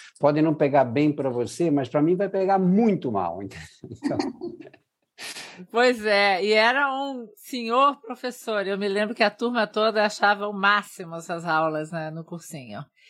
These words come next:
Speaker 2: Mas, enfim, olha, hoje o nosso tema aqui é a indústria do tabaco, né?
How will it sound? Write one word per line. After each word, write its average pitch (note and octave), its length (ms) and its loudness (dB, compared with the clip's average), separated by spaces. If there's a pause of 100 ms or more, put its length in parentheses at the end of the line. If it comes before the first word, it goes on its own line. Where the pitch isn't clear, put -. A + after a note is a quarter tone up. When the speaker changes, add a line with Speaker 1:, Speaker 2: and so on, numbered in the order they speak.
(360)
Speaker 2:
Mas, C4+ 200 2
enfim, B3+ 440 -4
olha, F3 360 2
hoje B3+ 360 0
o G#3 80 -8
nosso A#3+ 300 -4
tema E3+ 320 -4
aqui F#3 400 -2 (560)
é G3 640 4 (340)
a A3 120 4
indústria A#3 320 -4
do A3+ 80 -14
tabaco, F3+ 580 0
né? F#3 300 -6